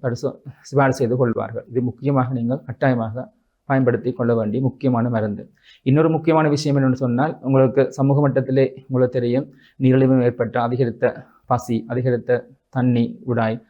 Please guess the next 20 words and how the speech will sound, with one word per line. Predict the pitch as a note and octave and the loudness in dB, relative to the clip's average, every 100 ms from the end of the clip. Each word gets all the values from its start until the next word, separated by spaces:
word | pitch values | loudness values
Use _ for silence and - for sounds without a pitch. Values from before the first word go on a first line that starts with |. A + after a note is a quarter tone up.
| - - | -20 -10
அதிகரித்த | - C3+ C3+ - B2+ | 0 4 4 4 0
சிறுநீர் | - C3 A#2+ | 2 2 2
வெளியேறல் | B2 B2 B2 | 2 2 0
போன்ற | A#2+ A#2+ A#2 - - _ _ _ _ | 0 2 0 -2 -8 _ _ _ _
பிரதான | C3 C3+ C3+ | 0 2 4
அறிகுறிகள் | B2+ B2 A2+ A#2 | 2 2 0 0
காணப்படும். | B2 A#2 A2 A2 - - - | 0 0 -2 -6 -8 -18 -2
இந்த | C3+ D3 | 2 4
மருந்துகள் | D#3 D#3+ D#3+ D#3 | 2 2 2 2
நீங்கள் | D#3 C#3+ | 0 0
பாவிக்கின்ற | C#3 C3 C3+ C3 B2 | 2 2 2 0 0
பொழுது, | B2+ A#2+ D3 | 0 0 2
இது | C3+ C#3+ C#3+ | 2 2 0
ஏற்கனவே | - B2+ C#3 C#3 | 0 0 2 2
நான் | C3+ | 2
குறிப்பிட்ட | C3 B2 A#2 A#2+ | 0 -2 -2 -2
பொழுது, | A#2 A2+ A#2 E3 - _ _ | 0 0 0 -2 -4 _ _
குறிப்பிட்ட | - C3 C3 A#2+ | -4 -2 0 0
மாதிரி | A#2+ G#2+ G#2 A2+ F3 - - _ | 0 0 -2 -4 -6 -10 -20 _
சிறுநீரகத்திலே | C#3 C#3 D3 C#3 C#3+ C#3+ D3+ | 0 2 4 2 2 2 2